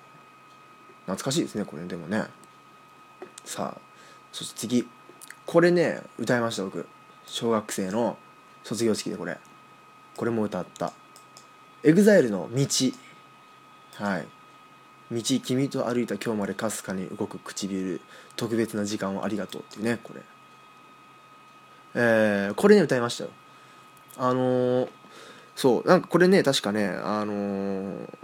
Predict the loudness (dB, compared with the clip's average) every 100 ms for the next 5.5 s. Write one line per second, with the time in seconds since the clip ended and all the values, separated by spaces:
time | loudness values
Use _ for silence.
0 | -20 -20 -20 -20 -20 -20 -20 -20 -20 -20
1 | -20 -10 0 0 4 4 8 6 6 4
2 | 4 2 -2 -6 -4 -2 0 0 4 2
3 | 2 -4 -4 -2 -4 -4 -8 -8 -10 -2
4 | 0 0 -4 -10 -12 -10 -4 -2 -2 -6
5 | -8 -8 -8 -8